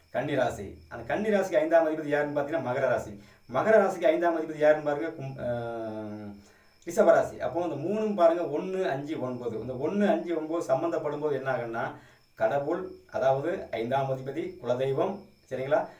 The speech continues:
இஷ்ட தெய்வம், பாக்கியாதிபதி, அடுத்து லக்னம், லக்னம், லக்னம், ராசி மற்றும் லக்னம் நீங்க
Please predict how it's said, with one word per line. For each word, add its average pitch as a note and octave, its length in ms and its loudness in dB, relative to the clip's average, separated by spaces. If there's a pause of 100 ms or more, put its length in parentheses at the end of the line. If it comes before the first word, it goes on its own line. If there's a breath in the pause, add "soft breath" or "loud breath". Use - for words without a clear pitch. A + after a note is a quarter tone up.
(240 loud breath)
இஷ்ட A#2 360 -6
தெய்வம், D#3 380 -2
பாக்கியாதிபதி, C#3 720 0
அடுத்து - 300 -2
லக்னம், E3 380 2
லக்னம், D3 280 0
லக்னம், E3 340 2
ராசி E3 480 0
மற்றும் C3+ 260 -4
லக்னம் D#3 240 -4
நீங்க G#2+ 340 -6